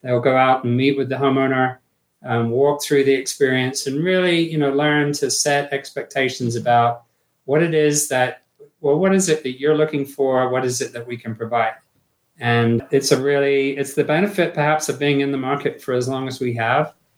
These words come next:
in that, um, many of these inquiries are coming referred to us from realtors and other locals in the marketplace. It isn't that uncommon for people to come and say, "Well, three or four people basically told me for the kind of home that we have,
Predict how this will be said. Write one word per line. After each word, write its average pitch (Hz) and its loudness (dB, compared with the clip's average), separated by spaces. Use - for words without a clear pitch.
in 123 -2
that, 123 2
um, 117 -2
many 135 2
of 139 0
these 123 0
inquiries 127 2
are 120 2
coming 123 -2
referred 120 -2
to 127 -4
us 123 2
from 117 -4
realtors 127 2
and 110 0
other 135 2
locals 123 2
in 127 0
the 117 -2
marketplace. 165 -2
It 143 2
isn't 175 2
that 147 2
uncommon 135 2
for 123 -4
people 127 0
to 120 -2
come 127 0
and 120 0
say, 123 2
"Well, 120 0
three 139 2
or 120 2
four 117 -2
people 113 0
basically 117 -4
told 117 4
me 113 -2
for 117 -4
the 120 0
kind 147 4
of 135 4
home 131 4
that 120 -2
we 123 2
have, 117 4